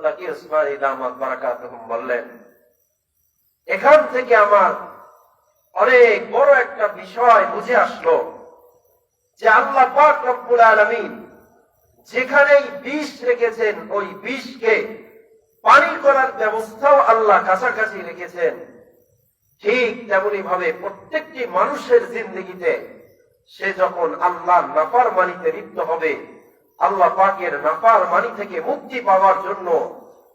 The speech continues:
আল্লাহ পাক প্রতি মুহূর্তে তার সাথে তওবার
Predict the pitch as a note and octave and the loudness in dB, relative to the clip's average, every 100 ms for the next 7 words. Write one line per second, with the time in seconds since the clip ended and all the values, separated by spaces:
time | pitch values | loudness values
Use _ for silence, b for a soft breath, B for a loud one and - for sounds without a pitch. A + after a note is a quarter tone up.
0 | - D#3+ F3+ F3+ F3 E3 D3+ - - A#3+ | -4 -2 2 2 2 2 0 -2 -6 -4
1 | A#3 A#3+ G3 - C#4 - A3+ G3+ - - | -4 -6 -6 -2 -2 -2 0 0 -2 -12
2 | - - - E3+ F#3 F3+ - F3 F3 E3 | -20 -16 0 4 4 2 -2 -4 -2 -4
3 | C#3 - E3 E3+ E3+ F3+ F3 | -8 -4 2 2 4 6 6